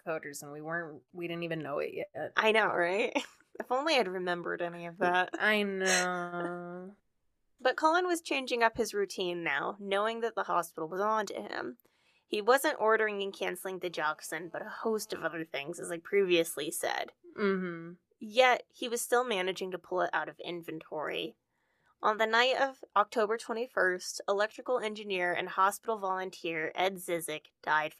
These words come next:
Speaker 2: from a digoxin overdose. The Reverend Gall was the best option that investigators had for piecing together a series of events and gathering autopsy information.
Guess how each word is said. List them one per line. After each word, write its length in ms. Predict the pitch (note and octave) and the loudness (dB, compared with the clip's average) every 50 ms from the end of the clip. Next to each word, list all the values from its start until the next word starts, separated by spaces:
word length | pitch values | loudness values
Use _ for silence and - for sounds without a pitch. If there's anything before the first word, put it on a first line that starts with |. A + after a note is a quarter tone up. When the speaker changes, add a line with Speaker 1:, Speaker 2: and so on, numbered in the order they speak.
| _ _ | _ _
Speaker 2:
from 180 | - - G#3 G3+ | -4 0 2 2
a 60 | F#3 | 2
digoxin 640 | F3+ - F3 E3+ E3+ - - - - - - - - | 2 0 0 0 2 0 0 -2 -4 -8 -6 -6 -4
overdose. 600 | - - - - - - - - - - - - - _ _ _ _ _ _ _ _ _ _ _ _ _ _ _ _ _ _ _ _ _ - | -4 -4 -4 -4 -4 -4 -4 -4 -4 -6 -6 -8 -10 _ _ _ _ _ _ _ _ _ _ _ _ _ _ _ _ _ _ _ _ _ 2
The 100 | A3+ A#3 | 4 6
Reverend 500 | B3+ C#4 E4 E4+ F#4+ F#4 F4 E4 D4+ - | 8 8 8 8 6 4 2 2 0 2
Gall 320 | - A3 A3 G#3 G#3 G3+ | 6 8 10 10 10 8
was 140 | G3+ G3 F#3+ | 6 2 0
the 160 | - G3 F3 - - | -2 -4 -4 0 4
best 320 | G3+ A3 B3 C#4 - - - - | 6 6 6 4 0 -6 -2 0
option 540 | F#3 F#3 F#3+ F#3 - - - F#3+ E3+ E3 | 2 4 2 2 0 -4 -8 -8 -8 -8
that 120 | D#3+ E3+ E3+ | -8 -10 -10
investigators 760 | F3 F3 F3 F3+ F#3 - - - F3+ G3 G3 G3+ G#3 G#3 - | -8 -4 -4 -4 -4 -4 -6 -4 -2 0 0 0 -2 -4 -2
had 260 | - G3+ F3+ F3 F3 | 4 6 6 6 6
for 140 | - - F#3 | 4 0 -10
piecing 420 | - - - G3+ G#3 - A#3 A3+ | -8 -8 -8 -8 -6 -6 -6 -6
together 380 | A3+ G#3+ G3+ F#3 F3+ E3+ E3+ F3 | -4 0 0 0 0 0 0 -4
a 80 | E3+ E3+ | -4 -6
series 440 | - - - F#3+ F#3+ G3 G#3+ G#3 | -6 -4 -2 -2 -2 -2 -2 -4
of 120 | A3+ G#3 G#3+ | -6 -10 -12
events 420 | A3 G3+ F#3 E3+ E3 F3 E3 - | -10 -6 -6 -4 -4 -4 -6 -6
and 140 | F3+ F3+ F3 | -6 -6 -4
gathering 480 | D#3+ E3 D#3+ E3 F3 E3 E3 E3 E3+ - | 0 2 2 2 2 0 -4 -4 0 4
autopsy 600 | F#3 F#3 G3 - - E3+ D#3+ - - - - A#2+ | 4 4 4 4 0 -4 -4 -4 -4 -6 -8 -8
information. 840 | F#2+ - - - B2+ - G2+ G#2 - - - - - G2+ A3 A#3+ | -8 -8 -10 -10 -8 -8 -8 -8 -8 -8 -8 -8 -8 -8 -8 -10